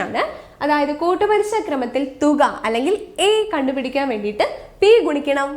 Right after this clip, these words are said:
one plus R by four hundred all raise to four n ആണ്. നമ്മൾ ആദ്യം പഠിച്ചത് നൂറായിരുന്നു, അത് ഇരുന്നൂറായി. മൂന്നാമത്തെ ഇക്വേഷൻ ആയപ്പോൾ അത് നാനൂറായി. ആദ്യം all raise to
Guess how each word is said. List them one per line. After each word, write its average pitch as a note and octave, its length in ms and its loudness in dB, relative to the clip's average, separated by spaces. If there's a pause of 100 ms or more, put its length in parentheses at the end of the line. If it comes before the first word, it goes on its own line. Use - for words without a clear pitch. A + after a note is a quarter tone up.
(160)
one F4 140 6 (100)
plus C4 260 2 (420)
R F4+ 40 2 (100)
by D4+ 100 0 (160)
four C#4 160 0 (100)
hundred E4+ 300 -2 (160)
all A3+ 140 2 (100)
raise A#3 260 -2
to B4+ 60 0 (380)
four A4+ 180 6 (120)
n C#4+ 140 0
ആണ്. F#3 120 -6 (120)
നമ്മൾ C4 160 0 (140)
ആദ്യം F4+ 220 0
പഠിച്ചത് F4 300 -2 (200)
നൂറായിരുന്നു, C4+ 640 0 (380)
അത് A#3+ 140 2 (220)
ഇരുന്നൂറായി. C#4+ 600 2 (360)
മൂന്നാമത്തെ D#4+ 560 2
ഇക്വേഷൻ C#4 400 -4
ആയപ്പോൾ A#3+ 320 2
അത് D4 120 2 (480)
നാനൂറായി. E4+ 540 2 (440)
ആദ്യം C4 280 0 (380)
all C4 120 2 (120)
raise D4 300 -2
to A4+ 80 4